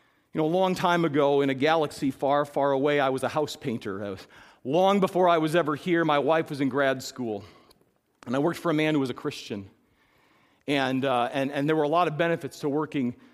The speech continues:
uh, in, in that sort of a context, but, but he also had some struggles as well. And, and one of his struggles was in his role.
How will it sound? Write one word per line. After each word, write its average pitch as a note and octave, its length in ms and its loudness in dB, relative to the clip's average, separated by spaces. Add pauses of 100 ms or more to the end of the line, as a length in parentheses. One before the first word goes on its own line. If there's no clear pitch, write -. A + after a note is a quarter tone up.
(220)
uh, A2+ 180 -2
in, C#3 180 -2
in C3+ 180 -4
that D3 200 0
sort C#3+ 220 -4
of B2 60 -6
a B2 40 -4
context, C#3 640 -8
but, B2 260 -4 (440)
but C#3 80 -6
he C#3+ 80 0
also E3 240 -4
had D3+ 180 -2
some A#2 80 -6
struggles A#2 540 -6
as G#2 160 -14
well. A2 420 -6 (960)
And, C#3+ 300 0
and C3 100 -2
one D#3+ 140 2
of D3+ 60 0
his D3 120 -4
struggles C#3+ 400 -4
was C3 140 -6
in C#3+ 100 0
his A#2 220 -6
role. B2 440 -4